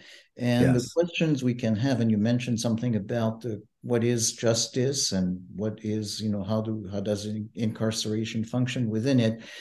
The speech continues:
Speaker 1: And it's obviously one area that is very complex and no simple answer can be found in one direction or another. So,
Speaker 2: Mm-hmm.
Speaker 1: um, you know, obviously we're not gonna try and look for answers today,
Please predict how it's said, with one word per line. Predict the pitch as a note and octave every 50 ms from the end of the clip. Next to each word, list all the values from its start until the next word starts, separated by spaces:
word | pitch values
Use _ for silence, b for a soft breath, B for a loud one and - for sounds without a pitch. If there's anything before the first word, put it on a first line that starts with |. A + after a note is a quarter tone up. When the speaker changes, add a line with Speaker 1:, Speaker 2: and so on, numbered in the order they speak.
| B B B
Speaker 1:
And | - C3+ C3
it's | C3 B2+ C3 -
obviously | - C#3 C#3 C3 C3+ B2+ A#2+ A2+ - C3 A#2+
one | G#2+ A2+ B2 B2 B2
area | - A#2+ B2 A2+ A2+ A2+ G#2+ G2+
that | F#2+ G#2+ G#2 -
is | - A2+ G#2+ G#2+
very | G2 F#2+ A2 B2 B2 B2 A#2+ A#2+ A#2
complex | A2 A#2 - A#2+ A#2 A2 A2+ G#2+ G2+ G2+ G2 - -
and | A2 G#2+ G#2+
no | A2 C3 C3
simple | B2+ - - C3 A#2+ A2+ A#2+ A#2 A2+ -
answer | - G#2+ A2 A2+ A2 - - A2+ G#2+ G#2
can | - - G2+ G#2 G2
be | F#2+ G2+ F#2
found | - - - D3 C#3 B2+ A2+ A2 G2+
in | G#2 G#2 G2+
one | G#2 G#2+ G#2+ G#2+
direction | G2+ A#2 G#2+ A#2 A#2+ A#2 A#2+ - - A2+ G2+
or | F#2+ F#2+ F#2+
another. | G2 G2+ A2 A2 G#2+ F#2+ E2+ E2+ F2 - B B B B B B B B B
So, | - - - - D3 C#3+ C#3 C3+ -
Speaker 2:
Mm-hmm. | G#2 F#2 - B2+ B2 A#2+ A#2 A#2 A2+
Speaker 1:
um, | A2+ A#2 A#2
you | - B2+ C3+ B2+
know, | A#2 A#2
obviously | A#2+ B2+ B2+ C3 B2+ B2 - C#3
we're | A#2 A2 A2
not | A2 A#2+ B2+ B2 B2+
gonna | B2 G#2 F#2+
try | F#2+ - - - C3 B2 A#2+ A#2+ A#2 A#2 A2+ - - - -
and | A2 G#2+ G#2 G#2+ G#2+
look | A#2 B2 B2 B2+ -
for | - G#2+ F#2
answers | F#2 A2+ A#2+ B2+ C3 B2+ - - G#2+ F#2+ F#2+ F#2+ F#2+ - - - -
today, | - - C3 D3+ F#3 G#3 F3 B2 G2+ F#2+ F#2